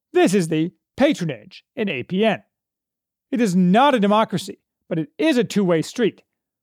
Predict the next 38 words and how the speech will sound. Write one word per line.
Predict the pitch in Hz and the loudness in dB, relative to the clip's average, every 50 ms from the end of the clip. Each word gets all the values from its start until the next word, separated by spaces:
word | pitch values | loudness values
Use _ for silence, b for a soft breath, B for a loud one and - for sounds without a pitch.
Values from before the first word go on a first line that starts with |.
| _ - | _ -12
with | - 156 - | -10 -4 0
mutual | 165 170 202 277 240 - 262 262 226 | 2 2 4 4 2 2 2 2 2
obligations | 208 202 185 190 165 175 165 151 - 185 165 151 | 2 0 0 0 0 0 0 0 -2 -4 -6 -4
and | 190 | -4
the | 180 156 | -6 -6
possibility | 156 - 214 233 202 156 196 175 170 156 156 143 180 185 | -2 -2 0 0 0 0 0 0 0 0 -2 -2 -2 -4
of | - - - - | -4 -6 -6 -4
exit | - 277 208 147 160 - - - | -2 -2 -2 -4 -6 -10 -12 -8
or | - 208 | -4 -4
expulsion. | 202 - - - - - 247 233 208 131 139 - _ _ _ _ _ _ _ _ _ _ _ _ _ _ _ _ _ _ _ _ _ _ _ _ _ _ | -4 -4 -6 -8 -4 0 0 0 0 0 -4 -10 _ _ _ _ _ _ _ _ _ _ _ _ _ _ _ _ _ _ _ _ _ _ _ _ _ _
The | - 190 | -8 -8
best | 139 - 277 302 320 - - | -2 2 2 2 2 2 0
analogy | 294 254 208 175 160 156 156 180 | -2 0 0 2 0 0 0 -2
is | 180 | -2
the | 160 185 | -2 -2
feudal | - - - - 269 311 294 254 190 | -4 -4 -2 2 2 4 4 2 0
system, | 165 - - - 185 - - - _ _ _ _ _ _ - | -2 -4 -8 -14 -14 -14 -18 -20 _ _ _ _ _ _ -8
blended | 175 156 196 214 240 233 202 165 | -4 0 2 2 2 2 2 0
with | 160 147 151 | -2 -4 -4
the | - 190 | -2 0
manorial | 175 175 180 180 208 226 240 233 214 170 139 | 0 2 4 4 4 4 4 4 2 0 -2
system, | - - - - - 135 - - _ _ _ _ _ _ _ _ - | -4 -8 -12 -12 -12 -14 -16 -16 _ _ _ _ _ _ _ _ -10
but | 233 202 | -6 -2
that's | 156 247 294 294 208 | 0 2 0 0 0
not | 196 233 202 190 - | 0 -2 -2 -2 -2
precisely | - 220 190 - - 156 127 120 - 226 - | -2 -6 -4 -4 -6 -8 -8 -8 -12 -14 -14
it | - 139 131 _ - | -14 -14 -12 _ -4
either. | 196 220 240 214 156 139 - _ _ _ _ _ _ _ _ _ _ _ _ _ _ _ _ _ _ _ _ - | 0 0 0 0 -2 -4 -8 _ _ _ _ _ _ _ _ _ _ _ _ _ _ _ _ _ _ _ _ -14
The | - 165 | -14 -14
primary | - - - - - 214 254 302 320 320 302 277 233 | -12 -14 -10 -4 0 2 2 2 4 4 2 2 2
governing | 175 147 175 196 190 185 208 208 196 | 0 0 0 0 0 0 0 0 0
principle | 190 - 180 143 - - 135 147 - | -2 -4 -6 -8 -10 -10 -10 -8 -8
of | - 165 | -8 -8
the | 170 131 | -10 -10
feudal | - - - 233 247 262 233 240 | -12 -8 -2 0 0 2 2 0
and | 254 - - 185 | 0 0 0 -2
manorial | 170 160 160 160 165 170 170 156 | -2 0 0 0 0 0 -2 -2
systems | - - 156 - - 160 123 135 147 - | -4 -6 -10 -8 -10 -14 -14 -14 -14 -16